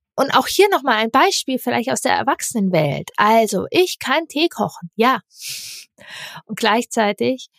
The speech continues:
finde ich es total schön, wenn mein Mann mir abends manchmal einen Tee bringt.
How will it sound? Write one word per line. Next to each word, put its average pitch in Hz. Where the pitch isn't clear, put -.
finde 196
ich 190
es 202
total -
schön, 185
wenn 190
mein 175
Mann 165
mir 196
abends 165
manchmal 180
einen 185
Tee -
bringt. -